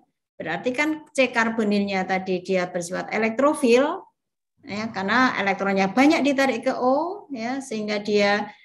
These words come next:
delta plus tadi, ini adalah sisi elektrofil. Ya, kemudian T alfanya ini adalah sisi nukleofil. Kenapa? Karena H alfanya mudah dilepaskan. Sehingga, sehingga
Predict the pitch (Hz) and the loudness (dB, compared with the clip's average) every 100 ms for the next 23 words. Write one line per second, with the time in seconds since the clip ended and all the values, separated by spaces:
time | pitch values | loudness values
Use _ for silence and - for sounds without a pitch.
0 | _ _ - 208 196 196 190 208 247 - | _ _ 2 2 2 -2 -4 -6 -8 -8
1 | 220 226 254 285 214 233 240 208 208 208 | -10 -6 -4 -4 -4 -2 -2 -4 -4 -6
2 | 214 196 190 190 190 175 165 247 349 - | -6 -4 -2 -4 -4 -8 -6 -2 -2 -6
3 | _ _ _ _ - 180 170 196 202 294 | _ _ _ _ -6 -4 -2 0 4 6
4 | 294 294 - 294 - 233 247 247 233 220 | 4 0 2 2 4 4 2 2 -2 0
5 | 202 208 277 349 - - 208 220 202 208 | -2 0 -2 -4 -10 -8 -6 -4 -6 -4
6 | 196 220 220 196 240 - - _ 208 233 | -4 -2 -4 -4 -4 -4 -8 _ 0 2
7 | 233 214 196 202 - 190 185 233 277 262 | 2 0 0 -2 -2 -2 -2 -2 -4 0
8 | 247 247 247 285 233 196 196 190 214 277 | -2 0 0 2 2 2 0 -2 2 2
9 | 254 226 - - 196 - - _ 175 185 | 2 2 0 0 -2 -4 -12 _ -20 -20
10 | - _ _ _ - - - - - - | -20 _ _ _ -4 -2 0 0 0 0
11 | - - - - 240 262 - - - _ | 0 0 0 0 -2 -8 -12 -20 -20 _
12 | _ _ - - 214 202 | _ _ -8 -2 0 2